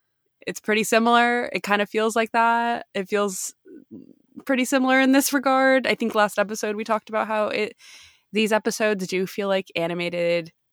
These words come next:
series, uh, animated Star Wars episodes in terms of pacing and what we're being told and how we're s-, it, like, whets our appetite for later. All these different pieces feel very Star Wars animated,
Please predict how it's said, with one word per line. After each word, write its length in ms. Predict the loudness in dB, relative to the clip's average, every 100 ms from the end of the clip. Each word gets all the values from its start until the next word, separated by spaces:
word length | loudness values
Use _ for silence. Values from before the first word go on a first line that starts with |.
| _ _ _ _ _ _ _
series, 880 | -8 -4 -2 -2 -4 -6 -10 -12 -10
uh, 80 | -10 -8 -4
animated 480 | -2 0 -2 -4
Star 180 | -2 -2
Wars 200 | 0 -2
episodes 640 | -6 -10 -8 -6 -6 -8 -10
in 100 | -8
terms 240 | -8 -8
of 80 | -10
pacing 760 | -8 -8 -8 -6 -4 -4 -6
and 160 | -6 -6 _ _ _ 0
what 240 | 2 2
we're 100 | 0
being 280 | -2 -4 -4
told 680 | -2 -2 -2 -2 -4 -8 -8
and 220 | -8 -10 _ _ _ _ _ -6
how 240 | 0 2
we're 100 | 2
s-, 160 | -2 -4
it, 160 | -2 -2
like, 140 | -2
whets 280 | 0 -2 -2
our 100 | -2
appetite 440 | -2 -4 -4 -4
for 140 | -4 -4
later. 720 | -2 -2 -2 -2 -2 -4 0
All 180 | 4 4
these 200 | 4 -4
different 360 | -6 -6 -8 -8 -12
pieces 640 | -8 -8 -4 -2 -4 -8 -18 -12
feel 240 | -2 -2
very 560 | 0 -2 0 0 -2 -4
Star 260 | -4 -2 -2
Wars 220 | -4 -6
animated, 640 | -6 -6 -6 -4 -4 -6